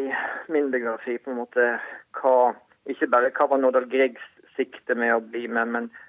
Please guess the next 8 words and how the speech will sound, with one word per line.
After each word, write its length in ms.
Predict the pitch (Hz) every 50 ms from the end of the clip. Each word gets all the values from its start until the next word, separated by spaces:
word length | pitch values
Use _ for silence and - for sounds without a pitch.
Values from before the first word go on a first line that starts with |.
| _ _
hva 140 | - - 139
ville 300 | 131 127 131 123 127 127 123
den 140 | 123 123 127
general 640 | 120 127 123 127 123 113 123 131 131 123 117 110 - -
som 240 | 123 113 110 107 107 - _ _
så 140 | - 127 120 117 117 - - - - _ _ _ -
hissig 540 | 135 123 - - - - _ - 135 127 123 - -
sendte 400 | 151 - 120 - _ - 127